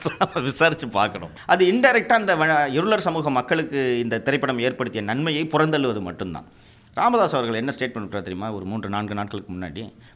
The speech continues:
பையன் இந்த பக்கத்து பஞ்சாயத்து எடுத்திருக்காரு, அப்பா இதை பேசுறாரு. அவரு வந்து சீமான் மாதிரி கார் பேசுது, சைக்கிள் பேசுது,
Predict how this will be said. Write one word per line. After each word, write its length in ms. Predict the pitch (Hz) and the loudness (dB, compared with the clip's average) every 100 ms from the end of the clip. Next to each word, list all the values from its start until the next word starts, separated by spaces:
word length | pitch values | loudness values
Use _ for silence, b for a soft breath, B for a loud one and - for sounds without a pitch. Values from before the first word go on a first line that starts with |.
| - | -4
பையன் 340 | 120 143 147 | 0 2 2
இந்த 180 | 139 127 | 2 0
பக்கத்து 220 | 123 117 | 0 0
பஞ்சாயத்து 340 | 120 117 117 104 | 0 0 0 -4
எடுத்திருக்காரு, 300 | 107 127 165 | -2 0 0
அப்பா 260 | 202 117 | 0 -2
இதை 160 | 87 85 | -2 -4
பேசுறாரு. 380 | 80 - 78 - - | -10 -12 -14 -16 -14
அவரு 400 | 135 170 180 151 | -8 -6 -6 -6
வந்து 300 | 170 190 170 131 151 127 | -6 -6 -6 -4 -6 -8
சீமான் 380 | - 170 170 131 | -8 -8 -6 -6
மாதிரி 580 | 113 117 120 95 113 98 | -6 -6 -6 -6 -8 -8
கார் 280 | 113 127 | -6 -6
பேசுது, 400 | 104 101 - 87 98 98 98 104 | -6 -8 -8 -6 -4 -4 -6 -8
சைக்கிள் 480 | - - 123 143 131 | -6 -2 -2 0 -2
பேசுது, 600 | 101 101 80 87 92 | -4 -6 -8 -6 -6